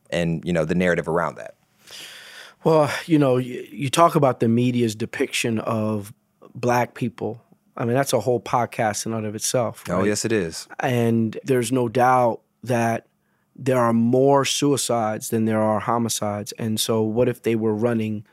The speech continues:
Speaker 2: weekly stories on all the suicides that happened over Memorial Day,
Speaker 1: Hmm.
Speaker 2: right?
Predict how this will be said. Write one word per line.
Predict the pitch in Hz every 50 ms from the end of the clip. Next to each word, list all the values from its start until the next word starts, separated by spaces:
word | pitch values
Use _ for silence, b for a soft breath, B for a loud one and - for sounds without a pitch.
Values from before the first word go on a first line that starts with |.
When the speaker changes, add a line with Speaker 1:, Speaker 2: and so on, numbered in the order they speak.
| b b b b b b b b
Speaker 2:
weekly | 135 135 120 - - 123 117
stories | - - - - 131 123 120 117 113 110 110 110 107 - - - - _ _ _ _ _ _ _ _ _
on | - 131 120 113 113 110 110 107 107
all | - 120 117 120 107
the | 110
suicides | - - - 156 160 139 - - 113 107 101
that | 113 104
happened | 98 110 110 98 - - 107 107
over | 104 92 104 104
Memorial | 104 104 101 104 104 104 101 101 101 107
Day, | - - - - - _ _ _ -
Speaker 1:
Hmm. | - 87 85 82 127 b b b b b _ -
Speaker 2:
right? | 110 107 104 110 113 -